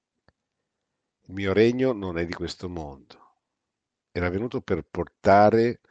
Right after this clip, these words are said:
per richiamare alla vita eterna. Però la delusione è grande, soprattutto è la grande delusione di Giuda che porta al tradimento.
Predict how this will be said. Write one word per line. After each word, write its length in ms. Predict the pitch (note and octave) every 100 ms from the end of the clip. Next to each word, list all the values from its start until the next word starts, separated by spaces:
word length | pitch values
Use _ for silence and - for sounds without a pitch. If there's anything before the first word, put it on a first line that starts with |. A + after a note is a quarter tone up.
| _ _ _ _ _ _ _ -
per 180 | F#2 F2+
richiamare 920 | G2 A#2+ - A#2 G#2+ G#2 G#2 A2+ G#2+
alla 180 | F#2+ E2+
vita 300 | F2 - F2+
eterna. 680 | F2 F2+ D2 C#2 C2+ - _ _ _ _ _ _ _ _ _ _ _ _ _ _ _ _ _ _ _ _ _ _ _ _ _
Però 200 | - D3
la 80 | C3+
delusione 540 | A2 A#2+ A2 C#3+ C3
è 40 | G2+
grande, 560 | F#2+ G#2+ G2 E2 D2+
soprattutto 640 | D#2 - F2+ F2 G#2+ - G2+
è 220 | F2 B1
la 100 | D#2+
grande 560 | D#2 F2 F#2+ F#2+ E2+ E2
delusione 880 | D#2+ E2 D#2+ F#2 G#2+ G2+ E2+ D#2
di 160 | D2 D#2
Giuda 520 | D2 G2 A2 E2 D2+
che 180 | - -
porta 460 | - D#2+ D#2+ - D#2
al 120 | C#2+
tradimento. 920 | D#2+ D#2 D2+ D2+ E2 C#2 - -